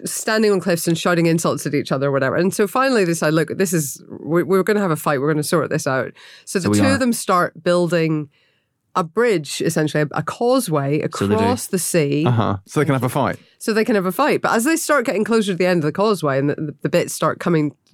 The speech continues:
Speaker 1: towards meeting up, Finn looks over and he's like, "This guy is so much fucking bigger than I am. What the hell am I gonna
Speaker 2: Mm-hmm.
Speaker 1: do?" So he runs home to his missus and he's like, "I, I've made a huge mistake. Like, this guy is gonna beat me up.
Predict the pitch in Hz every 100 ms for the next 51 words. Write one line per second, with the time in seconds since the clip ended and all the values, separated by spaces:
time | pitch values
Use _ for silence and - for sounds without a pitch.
0 | 165 165 165 160 175 156 165 196 117 -
1 | - _ _ _ 247 277 214 - 220 208
2 | 170 170 143 165 262 - 214 185 143 147
3 | - - - - 254 240 220 160 - 156
4 | 170 156 156 139 147 147 123 135 175 175
5 | - - - 160 151 151 147 143 143 196
6 | 196 165 - - - 196 202 254 277 262
7 | 214 208 175 165 180 196 - 123 143 165
8 | 170 160 160 156 - _ _ - _ -
9 | - 202 - 202 185 185 165 160 190 160
10 | 151 - 123 82 - 156 147 - 170 -
11 | 160 151 151 - 147 139 - 185 151 160
12 | 139 -